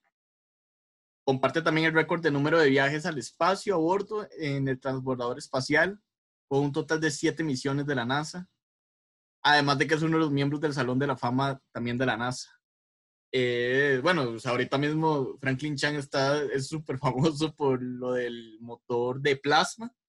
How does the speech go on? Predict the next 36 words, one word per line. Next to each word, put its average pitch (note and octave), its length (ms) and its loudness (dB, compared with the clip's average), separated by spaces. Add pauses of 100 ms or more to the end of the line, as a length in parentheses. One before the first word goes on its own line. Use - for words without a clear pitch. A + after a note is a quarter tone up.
(260)
del C#3+ 120 4
motor D3 400 0
de F3+ 260 0
magnetoplasma D3+ 1040 0
de C#3+ 60 -2
impulso C#3 300 -6
específico C#3+ 500 -6
variable, A#2+ 500 -2 (1300)
y C3 920 2
el C#3+ 200 -4
cual C#3+ 160 2
es C#3+ 100 -6
un, E3 120 -6 (160)
un D#3+ 220 -2
tipo D#3+ 200 -2
de D#3+ 40 -2
propulsor C#3 460 -4
espacial C#3 360 0
eléctrico D#3 600 -4
que C#3+ 120 -2
reemplazaría B2+ 800 -2
los D3 140 -2
motores C3 420 -2
de D3+ 100 -2
combustión C3 440 -6
química, D3 380 -8
haciendo C3+ 300 -4
más C3+ 120 -2
rápido C#3+ 280 -4
y - 20 -18
eficiente B2+ 400 -8
los B2+ 160 -6
viajes A#2 480 -8
espaciales. - 880 -12 (840)
Y G3 120 4
otro G#3 360 2